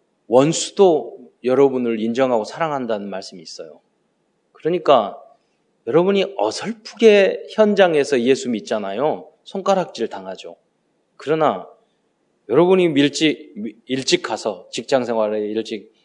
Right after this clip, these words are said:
먼저 출근해서 미리 성경 읽고 점심시간에 기도하고,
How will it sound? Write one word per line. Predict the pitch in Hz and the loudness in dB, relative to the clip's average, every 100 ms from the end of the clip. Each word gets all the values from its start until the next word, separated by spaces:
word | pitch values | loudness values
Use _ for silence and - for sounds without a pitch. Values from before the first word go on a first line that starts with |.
| _ _ - | _ _ -10
먼저 | 95 110 117 | -2 0 0
출근해서 | 117 - 175 156 104 - 87 _ _ | -4 -4 -2 -2 -4 -10 -20 _ _
미리 | 113 131 139 | -4 -2 0
성경 | 165 156 143 | -2 0 0
읽고 | 107 95 - - _ _ _ _ _ _ _ _ _ - | 0 -6 -12 -18 _ _ _ _ _ _ _ _ _ -12
점심시간에 | - 139 135 - 117 107 104 98 - | -4 -4 -2 -2 -2 -2 -4 -12 -14
기도하고, | - 113 107 101 85 92 | -8 -2 -2 -4 -10 -14